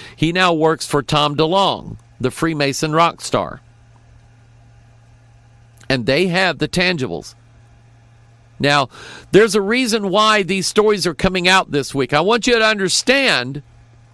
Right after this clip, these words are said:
that it's not just a random event. Those of you who sent me the story, there's a reason why they're coming out this week.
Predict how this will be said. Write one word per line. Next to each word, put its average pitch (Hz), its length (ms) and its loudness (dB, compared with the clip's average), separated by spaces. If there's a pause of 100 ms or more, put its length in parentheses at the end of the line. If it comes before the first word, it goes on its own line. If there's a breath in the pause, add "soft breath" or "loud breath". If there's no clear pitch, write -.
(380)
that 180 240 2
it's 185 200 -2
not 208 320 2
just 208 280 0
a 190 60 0
random 202 480 0
event. 175 540 -2 (640)
Those 185 260 2
of 220 120 0
you 233 160 0
who 202 80 -2
sent 233 260 0
me 208 100 -2
the 185 140 -2
story, 202 460 0 (280 loud breath)
there's 147 200 -2
a 156 60 -2
reason 190 380 -2
why 208 260 2
they're 190 120 -2
coming 180 280 -4
out 156 160 0
this 135 200 -6
week. - 360 -10